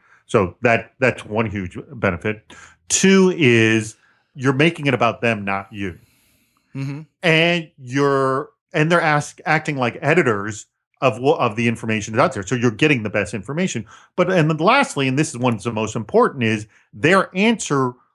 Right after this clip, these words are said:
Speaker 1: will help tell you whether they're gonna be a qualified or disqualified customer.
Speaker 2: Mm-hmm.
Speaker 1: So if they answer something, goes, "Oh, I saw this really cool thing, you know, about X Y Z that's relevant to whatever your business is."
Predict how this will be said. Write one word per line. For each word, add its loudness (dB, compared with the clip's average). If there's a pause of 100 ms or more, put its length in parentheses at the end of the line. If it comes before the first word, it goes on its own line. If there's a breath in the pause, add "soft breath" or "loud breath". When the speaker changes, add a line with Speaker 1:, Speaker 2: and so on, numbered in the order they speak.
(140)
Speaker 1:
will 2
help 0
tell 2
you 0
whether 2
they're -2
gonna -2
be 2
a -2
qualified 0
or -6
disqualified -8 (520)
customer. -4 (180)
Speaker 2:
Mm-hmm. -10
Speaker 1:
So 2
if -2
they 2
answer 0
something, 0
goes, -8
"Oh, 2
I 4
saw 0
this -8
really 0
cool 0
thing, -2
you -8
know, -6 (180 soft breath)
about 0
X -4
Y 2
Z 0 (180 loud breath)
that's 0
relevant 0
to -8
whatever -2
your -8
business -6
is." -4